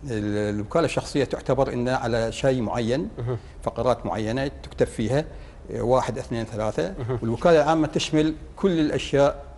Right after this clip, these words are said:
Speaker 1: ال-، التمثيلة في تداول العقارات، في تداول متابعات الدوائر الحكومية والمحلية.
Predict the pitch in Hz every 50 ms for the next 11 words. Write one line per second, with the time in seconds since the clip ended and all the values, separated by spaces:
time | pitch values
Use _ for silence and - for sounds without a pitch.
0 | - - - - 123 110 107 110 110 110 110 113 113 110 110 110 110 107 110 110
1 | 107 104 110 107 110 - - - - - 123 120 - - 147 143 143 147 143 -
2 | 120 110 107 107 104 104 104 107 104 104 110 104 - - 107 127 127 123 123 120
3 | 110 101 - - - 113 110 110 117 113 110 113 113 113 - - - - 117 110
4 | 113 110 107 110 107 107 107 107 107 107 107 117 113 113 110 113 117 113 110 107
5 | 107 123 120 - 110 101 110 110 123 123 113 - - - - 123 113 117 117 117
6 | 117 110 110 110 107 101 - - 113 107 113 117 113 117 117 113